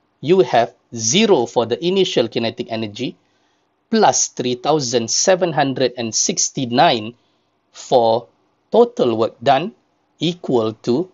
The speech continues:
six point four omega two square for the final kinetic energy. And therefore, you can easily solve, uh, for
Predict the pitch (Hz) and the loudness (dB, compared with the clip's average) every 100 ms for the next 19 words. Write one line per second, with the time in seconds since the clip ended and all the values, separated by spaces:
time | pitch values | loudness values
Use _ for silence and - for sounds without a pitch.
0 | _ - - 233 - - - 139 135 127 | _ -2 0 -2 -2 -6 -2 0 0 -4
1 | - 131 123 - 180 196 180 160 135 127 | 2 4 4 2 2 2 0 -2 2 2
2 | 123 _ - 143 127 - - - 170 131 | 2 _ -2 0 0 -2 -2 4 4 4
3 | 170 _ _ _ _ _ _ _ _ _ | 0 _ _ _ _ _ _ _ _ _
4 | - 127 131 120 - 135 123 135 139 - | 0 2 2 0 0 2 2 0 -4 -4
5 | 143 147 - 165 170 180 123 110 104 _ | -2 -2 -2 -2 2 2 0 -6 -10 _
6 | _ _ _ _ _ - 117 117 208 - | _ _ _ _ _ -4 -4 2 2 2
7 | 135 123 180 - _ 120 131 127 127 120 | 2 2 2 -4 _ -4 -4 0 -2 -2
8 | - 190 180 123 147 131 107 - - - | -4 0 0 0 -2 -2 -2 0 2 4
9 | 143 147 - _ _ _ _ _ - 120 | 4 2 -4 _ _ _ _ _ -4 2
10 | 117 113 110 - - 139 127 135 | 4 4 2 -2 4 6 6 4